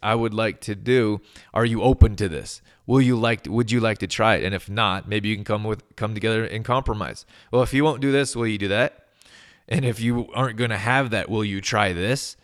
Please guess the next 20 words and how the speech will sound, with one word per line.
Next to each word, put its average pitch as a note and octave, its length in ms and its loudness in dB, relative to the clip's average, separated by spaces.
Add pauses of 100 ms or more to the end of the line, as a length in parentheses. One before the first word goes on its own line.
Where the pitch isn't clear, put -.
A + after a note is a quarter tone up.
(300)
And B2+ 80 -4
there's C3+ 140 0
a C#3 80 0
lot C#3+ 200 0
of C3+ 60 -2
different C3 320 -2
things C3+ 240 0
like A#2 240 0 (420)
m-, G#2+ 360 -10
milk, B2 360 0
for B2+ 180 4
example. B2+ 480 2
A - 20 2
lot A2 180 2
of G#2+ 60 -6
times G#2+ 260 -2
we G#2 140 -2
go G#2 240 2
from G2+ 400 -2 (280)
re-, G#2+ 220 -4